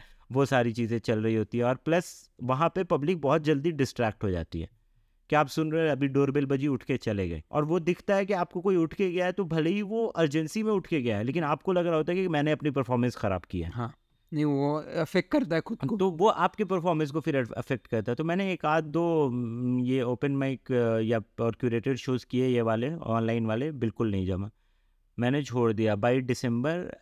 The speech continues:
Speaker 1: I, अ, November, I have given up on stand up उस time पे, कि अब तो पता नहीं कब दुनिया normal होगी, कब क्या होगा, मैं नहीं कर रहा।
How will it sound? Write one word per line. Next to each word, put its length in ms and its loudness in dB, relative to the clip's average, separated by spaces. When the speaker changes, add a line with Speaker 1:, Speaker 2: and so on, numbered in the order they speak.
Speaker 1:
I, 220 0
अ, 220 0
November, 520 2
I 280 0
have 180 -2
given 280 0
up 180 0
on 160 -4
stand 300 -2
up 80 -10
उस 160 -4
time 220 -2
पे, 180 -4
कि 440 4
अब 220 0
तो 120 0
पता 300 0
नहीं 120 0
कब 160 -2
दुनिया 360 0
normal 400 0
होगी, 180 0
कब 180 -2
क्या 120 2
होगा, 300 0
मैं 260 0
नहीं 180 0
कर 240 -4
रहा। 160 -10